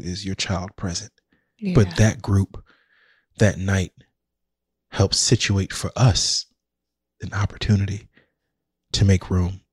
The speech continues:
Speaker 1: for the
Speaker 2: Mm-hmm.
Speaker 1: grief,
Speaker 2: Mm-hmm.
Speaker 1: for the love, for Kamayu, for how she is shaping our world. And something so beautiful happened in that space I remember feeling like, "Wow, I'm so glad I get to be here."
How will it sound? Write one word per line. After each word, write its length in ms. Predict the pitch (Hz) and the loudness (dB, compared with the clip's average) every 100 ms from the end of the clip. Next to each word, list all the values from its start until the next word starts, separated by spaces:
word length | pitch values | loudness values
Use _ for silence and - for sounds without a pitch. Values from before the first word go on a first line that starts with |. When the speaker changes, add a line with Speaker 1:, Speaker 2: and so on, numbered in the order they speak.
| _ _ _ _ _ 233 233 | _ _ _ _ _ 0 0
Speaker 1:
for 180 | 190 - | 2 2
the 100 | - | 4
Speaker 2:
Mm-hmm. 80 | 95 | 4
Speaker 1:
grief, 400 | 101 90 90 - _ | 4 4 2 -6 _
Speaker 2:
Mm-hmm. 560 | 220 208 - 214 202 208 202 _ _ _ _ _ - | -4 -4 -2 -2 -2 -4 -10 _ _ _ _ _ -2
Speaker 1:
for 160 | - | 2
the 100 | 95 | 4
love, 460 | 90 92 87 80 - _ | 6 6 4 2 -6 _
for 140 | - - | -6 -2
Kamayu, 680 | - 92 95 104 87 - - _ | 2 4 4 4 2 -4 -10 _
for 140 | - 90 | 0 4
how 180 | 95 | 4
she 220 | 90 - 95 | 2 0 -2
is 60 | |
shaping 420 | - 92 90 101 | 0 0 -2 -4
our 120 | 98 92 | -8 -6
world. 500 | 98 98 98 - - _ _ _ _ _ _ _ _ | -2 -2 -2 -10 -20 _ _ _ _ _ _ _ _
And 380 | 113 110 101 104 - | 6 6 6 2 0
something 540 | - - 104 113 110 | 0 6 6 8 6
so 400 | - - 98 92 - | 6 6 4 4 2
beautiful 560 | 110 107 123 110 - 92 | 6 10 10 8 4 4
happened 420 | 95 92 101 95 | 4 2 0 -4
in 100 | 95 | -4
that 200 | 92 80 | -4 -4
space 500 | - 92 92 82 - _ _ - - | -4 -2 -2 0 -2 _ _ -20 -2
I 140 | 107 113 | 4 8
remember 420 | 101 98 90 90 | 8 6 2 -2
feeling 380 | - 98 101 101 | 0 0 0 -4
like, 160 | 104 98 | -8 -6
"Wow, 280 | 104 95 | -4 -4
I'm 140 | 90 104 | -4 -6
so 220 | - 92 | -4 -6
glad 260 | 92 90 90 | -6 -8 -8
I 120 | 95 | -10
get 160 | - | -14
to 80 | - | -12
be 160 | 101 95 | -6 -6
here." 300 | 95 - | -6 -10